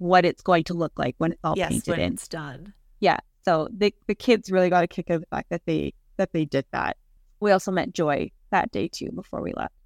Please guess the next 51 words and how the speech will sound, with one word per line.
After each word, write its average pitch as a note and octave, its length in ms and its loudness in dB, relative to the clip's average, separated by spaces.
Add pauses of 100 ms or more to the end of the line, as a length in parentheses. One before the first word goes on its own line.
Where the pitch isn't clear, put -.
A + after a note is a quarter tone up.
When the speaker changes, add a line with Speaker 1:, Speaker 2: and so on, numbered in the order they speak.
(280)
Speaker 1:
I G#3+ 100 6
was A3 120 2
hoping C4 380 4
that A3+ 120 6
when G#3 100 0
we G3+ 120 0
walked F3+ 300 4
out, F3 180 4
there'd F#3 140 -2
be F3+ 80 2
a F3 60 2
bunch E3 220 -2
of - 100 -10
characters F3 380 -4
along E3+ 280 -2
the D#3+ 80 -6
bridge D#3 240 -4
again, A3 360 2 (360)
but D#3+ 120 -4
there - 200 -2
weren't. - 360 -10 (200)
Speaker 2:
Yeah, A3 200 4
there A#3+ 200 -2
are - 40 -2
often F#3 400 -4
just F3 220 -6
unannounced D#3+ 560 -4
characters D3 680 -6
over E3+ 80 0
Speaker 1:
Yeah. - 120 6
Speaker 2:
at - 80 -6
International D3+ 840 -8 (300)
Gateway, - 560 -6
which E3+ 200 -8
is D#3 160 -10
really C#3 200 -6
cool. - 440 -10 (220)
Speaker 1:
Yeah. G3+ 140 4 (360)
Sorry, G#3 200 2
we G#3+ 100 0
tried B3+ 220 2
to - 80 -4
meet D4 140 2
Mickey A#3+ 220 0
and G#3+ 80 2
Minnie G#3 200 0
too F3+ 420 -4 (320)
in G3+ 160 2
the F3+ 80 2
Pixar, F#3 720 0
the, F3+ 160 0